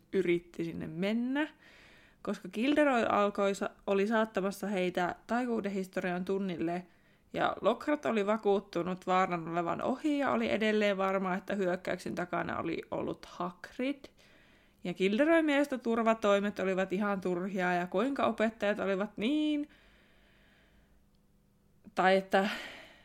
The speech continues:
kuinka opettajat oli niin työllistettyjä, että heillä olisi muutakin tekemistä ja pitää turhaan saattaa oppilaat minnekään ja näin. Niin Harry ja Ron sitten näkivät tilaisuuden ja tarttuvat syötiin,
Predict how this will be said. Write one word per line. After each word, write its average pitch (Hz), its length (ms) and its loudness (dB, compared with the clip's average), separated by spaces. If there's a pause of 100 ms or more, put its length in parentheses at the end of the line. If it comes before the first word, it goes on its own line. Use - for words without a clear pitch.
(220)
kuinka 208 260 2
opettajat 214 440 2
oli 196 180 2
niin 349 520 4
työllistettyjä, 269 840 2
että 226 120 0
heillä 214 200 0
olisi 220 140 0
muutakin 202 400 -2
tekemistä 185 640 -2
ja 180 380 0
pitää 180 320 0
turhaan 196 480 -2
saattaa 175 580 -2
oppilaat 175 480 -2
minnekään 170 760 -6
ja 175 140 -4 (460)
näin. 170 240 -4
Niin 190 100 -2
Harry 202 240 2
ja 185 100 4
Ron 185 220 0
sitten 180 320 -6
näkivät 180 340 -4
tilaisuuden 175 580 0
ja 175 80 -2
tarttuvat 175 540 -10
syötiin, 175 580 -2